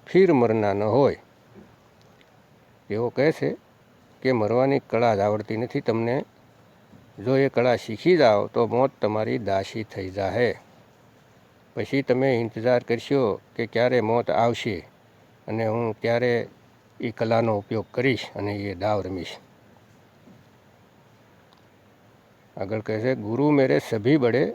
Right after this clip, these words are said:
અપની અપની ઠોર, શબ્દ વિવેકી પારખી સો માથે કા મોર.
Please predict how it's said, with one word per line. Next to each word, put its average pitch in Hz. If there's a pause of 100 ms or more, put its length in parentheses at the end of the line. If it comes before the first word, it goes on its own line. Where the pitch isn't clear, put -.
અપની 143
અપની 104
ઠોર, 143 (380)
શબ્દ 170
વિવેકી 120
પારખી 120 (200)
સો 156
માથે 95
કા 92
મોર. 95